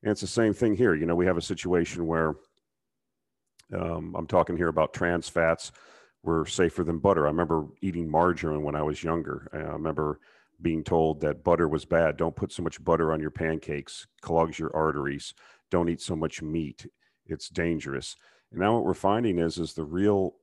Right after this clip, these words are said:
obesity epidemic, the real health epidemic is nutritional, is lifestyle. You know, uh, I think I read a statistic that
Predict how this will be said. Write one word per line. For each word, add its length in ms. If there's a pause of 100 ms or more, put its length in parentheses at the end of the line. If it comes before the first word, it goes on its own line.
obesity 580
epidemic, 600
the 80
real 240
health 420
epidemic 580
is 220
nutritional, 680
is 200
lifestyle. 640 (880)
You 100
know, 320
uh, 400 (320)
I 100
think 280
I 40
read 200
a 60
statistic 580
that 280